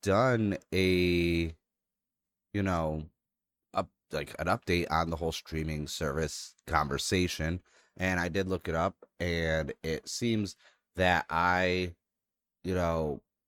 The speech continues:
talked about this back on episode thirty-two. So this was back in March. Like,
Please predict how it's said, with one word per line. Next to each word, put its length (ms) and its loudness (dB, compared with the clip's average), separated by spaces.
talked 240 2
about 160 0
this 140 -6
back 320 2
on 80 0
episode 340 -4
thirty-two. 500 -2
So 140 -6
this 140 -2
was 100 -2
back 380 4
in 280 -2
March. 1040 -2
Like, 480 -8